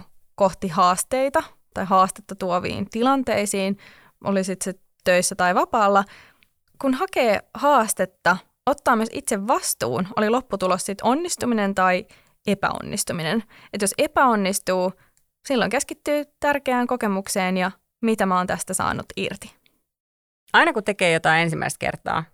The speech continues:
Speaker 2: siinä on riskejä. Joten onnistuminen ei voi olla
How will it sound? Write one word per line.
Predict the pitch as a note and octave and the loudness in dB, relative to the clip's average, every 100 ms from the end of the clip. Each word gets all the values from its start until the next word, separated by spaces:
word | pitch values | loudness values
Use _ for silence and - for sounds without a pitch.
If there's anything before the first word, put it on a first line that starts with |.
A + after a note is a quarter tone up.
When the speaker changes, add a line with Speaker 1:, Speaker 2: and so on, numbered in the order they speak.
| - | -6
Speaker 2:
siinä | D#3+ G#3+ | -4 -2
on | |
riskejä. | G#3+ - - - D#3+ - - _ _ _ - - _ _ | -2 -4 -10 -10 -12 -16 -20 _ _ _ -20 -20 _ _
Joten | D#3+ E3+ - | -4 -2 -2
onnistuminen | G#3+ B3 G#3 - E3 D3+ D3+ - | 0 0 -2 -4 -4 -4 -4 -2
ei | G3+ C4 F#3+ | -2 -2 -4
voi | D3 D3 C#3+ | -2 -2 0
olla | C#3+ C#3+ | -2 -2